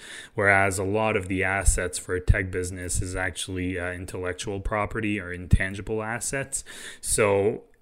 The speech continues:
you will oftentimes get, like, a price to book that's all out of whack for, uh, for those types of companies.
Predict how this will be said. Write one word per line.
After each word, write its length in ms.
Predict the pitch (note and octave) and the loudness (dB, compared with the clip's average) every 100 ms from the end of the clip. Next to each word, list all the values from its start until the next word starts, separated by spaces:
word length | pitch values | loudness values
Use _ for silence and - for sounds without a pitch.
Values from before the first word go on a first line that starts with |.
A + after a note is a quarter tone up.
| _ - | _ -4
you 340 | A2 G#2+ G#2+ | 0 2 2
will 340 | G2 G#2+ G2+ | 4 4 6
oftentimes 760 | G2+ G#2 G#2+ A2 F#2+ G#2 G2 F#2 | 4 2 0 -4 0 0 0 -2
get, 300 | F#2+ F#2+ - | 0 0 0
like, 240 | G2+ F2+ F#2+ | -2 -2 -2
a 20 | |
price 320 | - F#2+ F2+ | 0 0 0
to 40 | F#2+ | -2
book 180 | F#2 E2+ | -4 -4
that's 260 | F2+ - | -6 -6
all 260 | - G2 F#2 | -6 -4 -2
out 180 | F2+ F2 | -2 -4
of 140 | E2+ | -4
whack 340 | F2+ F2 F2+ | -4 -4 -6
for, 320 | - - F2+ F2 | -10 -2 0 0
uh, 160 | F2+ | -4
for 180 | - F#2+ | -4 -4
those 240 | F2 E2+ | -4 -4
types 360 | - F2 E2+ - | -4 -4 -4 -10
of 160 | F#2 - | -12 -12
companies. 640 | F#2 E2 F2+ E2 E2 - | -10 -8 -8 -8 -10 -12